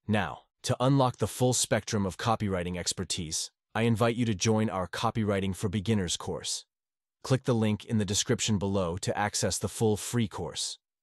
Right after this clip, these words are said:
Transform your writing and connect with your audience on a deeper level.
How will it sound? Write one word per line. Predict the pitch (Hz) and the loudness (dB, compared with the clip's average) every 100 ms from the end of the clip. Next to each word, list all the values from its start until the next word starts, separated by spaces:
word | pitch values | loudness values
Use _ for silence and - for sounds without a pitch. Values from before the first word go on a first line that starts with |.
| _ _ - | _ _ -2
Transform | 123 113 - 131 123 | 2 2 2 4 4
your | 117 107 | 4 4
writing | 107 104 104 101 | 4 4 0 -2
and | 104 | -4
connect | - 110 107 | 0 0 0
with | 107 - | -4 -2
your | 104 | -2
audience | 95 98 98 95 | 0 0 0 -2
on | - 95 | -2 -4
a | |
deeper | 85 98 98 | -2 -2 -2
level. | 87 78 57 | -4 -6 -10